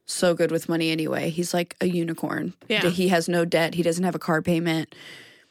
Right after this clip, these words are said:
Speaker 1: He has a perfect credit score.
Speaker 2: Yeah.
Speaker 1: So, like,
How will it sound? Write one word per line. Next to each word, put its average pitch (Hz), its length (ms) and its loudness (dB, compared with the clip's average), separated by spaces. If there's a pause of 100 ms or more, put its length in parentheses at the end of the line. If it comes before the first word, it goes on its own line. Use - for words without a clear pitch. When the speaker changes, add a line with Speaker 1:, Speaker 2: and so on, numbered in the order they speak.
(180)
Speaker 1:
He 185 120 2
has 170 80 4
a 160 40 0
perfect 175 260 2
credit 165 200 2
score. 160 460 2
Speaker 2:
Yeah. 202 340 -2
Speaker 1:
So, 180 200 2
like, 160 340 2